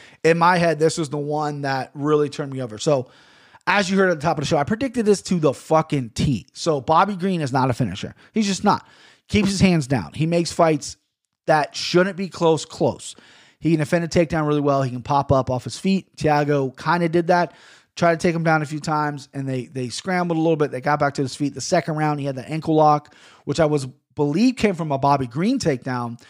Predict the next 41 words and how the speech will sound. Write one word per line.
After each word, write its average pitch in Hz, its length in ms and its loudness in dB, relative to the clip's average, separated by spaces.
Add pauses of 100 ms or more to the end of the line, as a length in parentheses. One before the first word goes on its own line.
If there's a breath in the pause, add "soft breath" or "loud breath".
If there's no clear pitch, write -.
(240 loud breath)
Thiago 147 380 2
just, 135 240 -4
uh, 131 480 -2
w-, 143 240 -4
w-, 135 220 -10 (100)
picked 165 180 2
that 127 160 -4
leg 151 320 0
and, 123 140 -6
and 127 180 -6
went 165 160 -4
for 135 240 0
it. 117 100 -4 (440 loud breath)
Um, 131 420 -2 (100)
couldn't 175 300 2
get 175 160 2
it, 143 120 -2
but 135 80 -4
they 135 100 0
battled 147 340 2
for 131 140 -4
a 127 40 0
little 127 220 -2
bit. 131 300 -4
And 139 120 -4
then 143 140 -4
the 139 60 -6
stand-up, 202 440 0
I 143 80 0
thought 139 220 0
Bobby 139 240 -2
Green 139 240 -4
was 123 140 -6
landing 139 200 -6
some 123 140 -10
good 123 160 -6
shots. 156 260 2
He - 80 -8
landed 139 300 -4
more 170 240 -2
shots. 196 440 -2